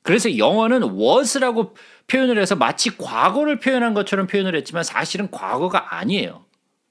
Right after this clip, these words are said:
이해가 되세요? 예. 그러니까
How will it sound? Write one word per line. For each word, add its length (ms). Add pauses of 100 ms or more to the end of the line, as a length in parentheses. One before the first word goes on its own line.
(640)
이해가 260
되세요? 320 (2500)
예. 260 (1300)
그러니까 640